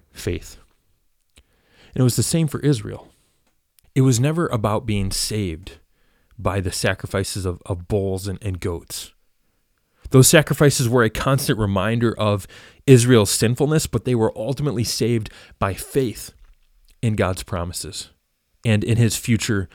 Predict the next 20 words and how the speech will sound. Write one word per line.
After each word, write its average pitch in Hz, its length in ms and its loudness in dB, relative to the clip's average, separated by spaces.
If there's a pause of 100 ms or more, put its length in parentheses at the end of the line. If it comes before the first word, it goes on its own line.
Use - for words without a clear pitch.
(260)
deliverance. 90 720 -6 (1000)
But 139 120 2
there 170 100 8
is 175 140 8
a 160 40 6
sense 156 360 2
in 139 80 0
which 131 260 0 (200)
these 127 180 2
sacrifices 123 800 0
allowed 110 460 0
them 117 180 2
to 110 380 0 (220)
maintain 127 600 2
their 120 160 2
relationship 107 640 -2
with - 140 -8
God. 90 340 -4 (720)
These 113 160 -2
sacrifices 127 840 0